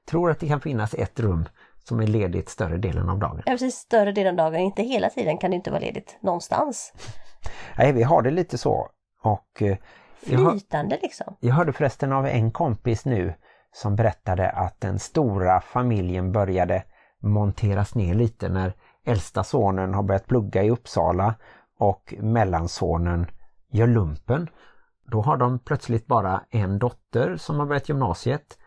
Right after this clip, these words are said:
Speaker 1: och en liten kille i femman.
Speaker 2: Och de har ju varit en helt vanlig familj. En bonusfamilj är ju som en kärnfamilj på steroider.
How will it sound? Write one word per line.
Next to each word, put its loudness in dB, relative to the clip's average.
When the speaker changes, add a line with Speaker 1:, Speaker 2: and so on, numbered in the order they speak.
Speaker 1:
och -4
en 2
liten 0
kille 0
i -2
femman. -4
Speaker 2:
Och -2
de 4
har 6
ju 2
varit 4
en 0
helt -2
vanlig 2
familj. -6
En -2
bonusfamilj 2
är 0
ju 0
som 2
en 2
kärnfamilj 0
på -6
steroider. 0